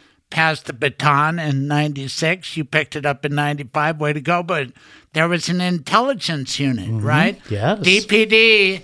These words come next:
Speaker 1: has guys who tries to keep track of the known dangers, and occasionally, even after I was prosecutor, there might be a threat, and those guys would help me out.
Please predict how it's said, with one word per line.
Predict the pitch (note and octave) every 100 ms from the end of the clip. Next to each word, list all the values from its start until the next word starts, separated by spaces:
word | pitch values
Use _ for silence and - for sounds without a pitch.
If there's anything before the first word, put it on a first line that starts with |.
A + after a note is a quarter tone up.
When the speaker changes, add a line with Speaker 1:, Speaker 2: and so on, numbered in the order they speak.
| - - -
Speaker 1:
has | D#3 F3 F3 -
guys | G3 F#3+ G3+ G3 F#3
who | - F#3+
tries | - E3+ F#3 F#3
to | -
keep | A3 G#3+
track | - A#3+ C4+ C4+ G#3+
of | G3 D#3+
the | E3
known | F3 E3+ D#3+
dangers, | C#3+ D3+ D3+ C3+ E3 E3 D#3+
and | F3+
occasionally, | E3+ D3 G#3+ A#3 F#3+ G#3 G3 G3 F#3 F3 - - _ -
even | F#3 G#3
after | G#3 A3+ A3+ A#3+
I | A#3
was | F#3+ E3+
prosecutor, | - E3 E3 C#3+ - F3 E3+ F#3
there | D#3+ D3+
might | D#3+ D3+ -
be | D#3
a | D3
threat, | - E3 F3+ G3+
and | G3+ F3
those | D#3 D3+ -
guys | D#3+ D#3 - E3
would | C#3+
help | D#3 D#3
me | D#3+
out. | E3 F3 -